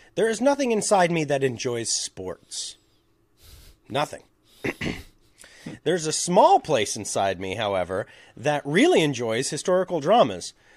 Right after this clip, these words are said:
Movies like The Big Short and The Social Network are a lot of fun, and Air presents a similar, if much lighter, experience." Uh,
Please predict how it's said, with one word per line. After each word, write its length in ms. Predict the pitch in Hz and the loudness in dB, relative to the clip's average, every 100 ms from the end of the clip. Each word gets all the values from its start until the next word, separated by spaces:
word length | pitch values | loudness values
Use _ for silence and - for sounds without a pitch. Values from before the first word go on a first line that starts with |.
| - | -4
Movies 320 | 170 208 196 | 0 2 2
like 260 | 185 175 - | 4 2 2
The 100 | 147 | -6
Big 200 | 151 190 | -2 -2
Short 460 | 147 - 175 175 - - | -2 0 2 2 0 -6
and 380 | 123 123 120 117 | -4 -4 -6 -6
The 60 | |
Social 420 | - 190 127 175 | 2 4 4 2
Network 520 | 151 147 147 139 135 - | 0 -2 -2 -4 -6 -4
are 300 | 127 123 117 | 0 0 0
a 60 | 180 | 2
lot 180 | 254 233 | 4 4
of 60 | |
fun, 320 | - 165 104 90 | 4 2 2 -6
and 240 | 139 139 139 | -4 -4 -4
Air 200 | 139 143 | -4 -4
presents 440 | 143 135 120 120 127 | -4 -6 -6 -6 -6
a 100 | 113 | -4
similar, 640 | - 262 233 196 170 160 - | 0 2 2 2 2 0 0
if 320 | 170 156 - | -2 -2 -10
much 380 | - 147 139 - | -4 0 0 0
lighter, 680 | 110 104 117 104 98 95 92 _ _ | -4 0 0 0 -4 -6 -10 _ _
experience." 800 | 120 117 - 107 87 80 - - - _ - - - - - | -18 -12 -8 -6 -8 -10 -16 -20 -20 _ -20 -20 -20 -12 -4
Uh, 200 | 107 | -4